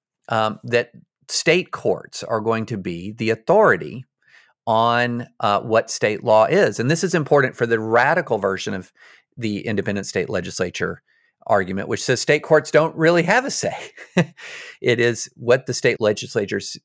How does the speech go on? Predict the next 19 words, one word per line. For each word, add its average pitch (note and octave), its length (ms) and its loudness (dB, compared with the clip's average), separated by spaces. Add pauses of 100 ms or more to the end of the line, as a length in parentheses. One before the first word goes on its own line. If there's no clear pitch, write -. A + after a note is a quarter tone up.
say G2+ 460 2
and F#2+ 200 -8
what G2+ 180 -4
the G2+ 100 -4
state - 240 -2
legislatures F#2+ 560 -6
say F2+ 360 -2
only. C#3+ 440 -2 (640)
Why C3 240 4
do D#3+ 100 4
I C3+ 80 6
bring B2 240 0
up A2+ 140 -2
those G#2 180 0
two G#2+ 220 -6
cases B2 920 0
as G2+ 180 -2
particularly G2+ 720 -4
important? G2 540 0